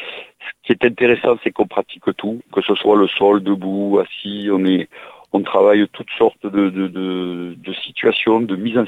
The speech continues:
situation. Et, euh, je, je recommande aux gens, euh,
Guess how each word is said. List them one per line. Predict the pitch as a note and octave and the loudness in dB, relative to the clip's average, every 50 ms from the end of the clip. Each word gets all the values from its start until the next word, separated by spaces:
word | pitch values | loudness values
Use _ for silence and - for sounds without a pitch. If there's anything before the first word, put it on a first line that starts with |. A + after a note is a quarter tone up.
| - | -4
situation. | - F#2+ - - G#2 F#2 - - G2 A2+ B2 _ _ - - _ - _ _ _ _ _ _ _ _ _ - | -12 -10 -4 -4 -2 -2 -2 -2 -4 -4 -4 _ _ -20 -20 _ -20 _ _ _ _ _ _ _ _ _ 0
Et, | - A2+ A#2 A#2+ A#2+ | 4 6 6 6 6
euh, | A2+ G2+ F#2+ F#2 F#2 F#2 F#2 F#2 - - - - | 6 6 6 4 4 4 4 4 2 2 -2 -4
je, | - - - - - | -8 -14 -12 -8 -2
je | - | 0
recommande | G#2+ E2+ F#2+ B2 B2+ - - A2+ A2+ A2+ A2+ A#2 G#2+ | 2 4 6 4 4 4 2 0 2 2 0 0 0
aux | G2 F#2+ F2+ | -2 -2 -2
gens, | - G2 G2 F#2+ G#2 G#2 G2+ F#2+ F2+ | 0 2 2 2 2 2 0 0 0
euh, | F2 E2+ E2 D#2+ E2 D#2+ - | -2 -2 -4 -4 -6 -8 -10